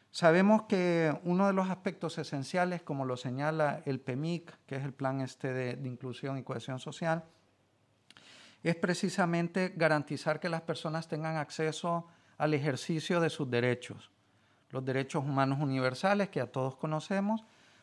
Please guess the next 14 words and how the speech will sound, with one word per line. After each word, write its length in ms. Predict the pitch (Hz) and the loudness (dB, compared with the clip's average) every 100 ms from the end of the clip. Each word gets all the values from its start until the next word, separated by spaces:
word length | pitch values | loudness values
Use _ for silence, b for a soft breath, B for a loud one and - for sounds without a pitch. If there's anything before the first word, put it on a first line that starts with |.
| _ | _
pero 220 | 202 202 | 0 2
también 340 | 202 190 180 185 | 2 2 2 0
a 40 | |
los 120 | 180 | 0
derechos 340 | 160 151 - 160 | -2 -2 -4 -6
específicos 840 | 160 151 156 - 160 165 165 160 b b b b | -6 -6 -6 -8 -8 -6 -6 -8 b b b b
que, 460 | - 156 165 170 170 | 0 2 2 0 -2
eh, 440 | 147 143 139 135 143 | 0 0 0 -2 -2
la 680 | 139 131 131 127 123 120 - | 0 2 2 0 -2 -4 -6
Constitución 580 | 143 - 143 139 170 165 | -8 -6 -6 -4 -2 -2
y 60 | |
la 100 | 151 | 0
normativa 880 | 143 131 131 - 151 143 147 139 135 | 0 0 -2 -4 -4 2 4 4 0
española 640 | 139 170 170 175 175 208 | -2 -2 2 2 2 -2